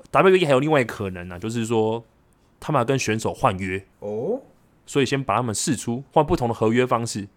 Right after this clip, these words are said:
Speaker 1: 啊，但什么样的合约方式还没有公布。
Speaker 2: 哦，是这样子哦，那也，
Speaker 1: 对，有
Speaker 2: 也，也是一个可能。
Speaker 1: 也是一个可能性啊，
Speaker 2: 嗯。
Speaker 1: 对，对，对，对，对，但我觉得，反正我们就期待看看嘛，因为毕竟全世界最大的公司发生这种事情，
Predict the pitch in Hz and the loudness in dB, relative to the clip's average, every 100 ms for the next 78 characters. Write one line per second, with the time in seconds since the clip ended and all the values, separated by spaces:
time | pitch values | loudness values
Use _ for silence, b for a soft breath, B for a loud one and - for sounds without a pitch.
0 | _ 139 170 185 165 - 117 151 113 110 | _ 0 2 2 0 -2 2 2 2 2
1 | 120 120 117 104 - 104 113 117 123 95 | 2 0 -4 -6 -2 -2 0 -2 -2 -2
2 | 101 104 98 _ _ 101 - 156 - 233 | -6 -8 -14 _ _ -18 -16 -16 -10 -6
3 | 233 190 - 110 110 135 _ 254 240 123 | -4 -4 -8 -12 -14 -18 _ -2 0 2
4 | 98 147 156 160 147 139 135 233 180 147 | 2 2 0 -4 -2 -2 -2 -4 -4 -6
5 | - 107 98 120 135 _ 117 113 185 143 | -8 -12 -14 -18 -20 _ -2 0 0 -2
6 | 107 98 95 113 98 87 107 101 95 92 | -2 -4 -4 -6 -8 -6 -2 -2 -2 -6
7 | 92 151 139 107 104 113 110 107 _ _ | -4 0 0 0 0 2 2 0 _ _
8 | - 135 123 143 - 120 127 117 117 101 | 0 2 4 0 -2 -2 0 0 0 -2
9 | 117 127 127 117 123 110 110 123 120 110 | 0 0 0 -2 -2 -2 -2 -2 2 2
10 | 104 123 117 107 104 104 104 107 101 107 | 2 0 2 2 0 -2 -6 -6 -4 -2
11 | 107 120 104 95 110 - 98 | -2 -2 -6 -6 -8 -8 -12